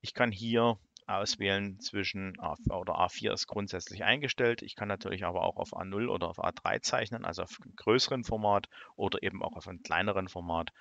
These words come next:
falls ich nicht so viele Bauteile habe und nur ein kleines Projekt. Dann kann ich sagen, okay, ich übernehme mal hier das Datum von heute. Dann kann ich sagen, ich vergebe meinen Revisionsnamen, den nennen wir mal eins Punkt null.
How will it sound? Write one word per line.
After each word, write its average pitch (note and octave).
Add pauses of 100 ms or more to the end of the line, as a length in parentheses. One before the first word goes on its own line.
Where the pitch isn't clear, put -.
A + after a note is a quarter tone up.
(280)
falls F2
ich F#2
nicht F#2+
so F2
viele D#2+ (320)
Bauteile F#2
habe E2+
und F2
nur E2+
ein F2
kleines E2
Projekt. - (920)
Dann E3+
kann D#3+
ich D3
sagen, C#3
okay, D#3+
ich -
übernehme A#2+
mal A2+
hier G#2
das -
Datum C3+
von C3
heute. B2 (560)
Dann A2
kann G#2+
ich G2+
sagen, G2+
ich -
vergebe G#2
meinen F#2
Revisionsnamen, A2
den F#2
nennen F#2
wir F2
mal F2+
eins F#2+
Punkt E2
null. C3